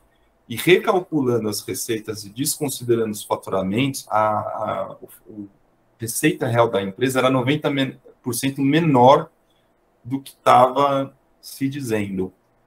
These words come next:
Ficou claro nessas duas, nesses dois estudos de caso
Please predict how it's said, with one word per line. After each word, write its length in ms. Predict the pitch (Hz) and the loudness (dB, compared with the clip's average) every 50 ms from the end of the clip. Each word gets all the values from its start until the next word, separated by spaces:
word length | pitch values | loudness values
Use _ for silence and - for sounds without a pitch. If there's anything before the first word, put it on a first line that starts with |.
| _ _ _ _ _ _ _ _ _ _ _ _ _ | _ _ _ _ _ _ _ _ _ _ _ _ _
Ficou 340 | - - 160 - 214 208 - | -14 -14 -4 -2 -2 -2 2
claro 600 | - 160 147 151 165 170 160 127 110 98 92 - | 4 6 8 10 10 8 8 6 4 0 0 -2
nessas 400 | 117 131 131 - 147 123 110 101 | -2 -2 -2 -2 -2 -4 -4 -6
duas, 500 | 101 120 135 139 135 123 107 101 - - | -6 -4 -4 -2 -2 -2 -2 -4 -6 -8
nesses 360 | 113 117 113 - 113 104 107 | -8 -8 -8 -8 -10 -8 -6
dois 200 | 123 135 127 120 | -6 -6 -6 -6
estudos 480 | 113 - - - 127 120 120 113 104 104 | -8 -8 -8 -8 -10 -10 -10 -10 -10 -10
de 120 | - - | -12 -8
caso 580 | - - 113 120 131 139 135 - 101 95 92 | 0 4 6 6 6 6 4 0 -6 -10 -12